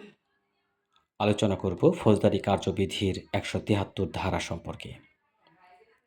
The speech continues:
ফৌজদারি কার্যবিধির একশো তিয়াত্তর ধারাটি খুবই গুরুত্বপূর্ণ। যে সকল শিক্ষার্থী বার কাউন্সিল এমসিকিউ পরীক্ষা দিবেন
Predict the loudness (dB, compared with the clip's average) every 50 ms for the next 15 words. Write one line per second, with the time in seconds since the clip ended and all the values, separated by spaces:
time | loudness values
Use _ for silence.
0 | _ -20 -20 -20 -20 _ _ _ _ _ _ _ _ _ _ _ _ 4 6 6
1 | 8 8 8 8 8 6 4 4 6 4 2 2 2 2 2 2 2 2 2 0
2 | -2 2 2 2 2 2 2 2 2 2 2 2 2 2 0 0 2 0 0 0
3 | 0 -6 -14 -20 -20 -20 _ -20 _ _ _ _ _ _ _ _ _ _ _ _
4 | _ 0 2 4 6 6 6 4 2 0 0 -2 -4 -4 -4 -4 0 2 2 2
5 | 4 4 4 4 4 4 0 0 0 0 0 0 -4 -8 -14 -20 -20 -20 _ -18
6 | -16 0 0 2 4 4 0 0 2 2 2 2 4 2 0 0 0 -2 -2 -2
7 | -2 -2 -2 -2 -2 -2 -4 -6 -8 -8 -8 -8 -8 -6 -6 -8 -8 -8 -8 -8
8 | -8 -6 -6 -8 -10 -12 -14 -12 -2 -2 2 4 4 4 4 2 -2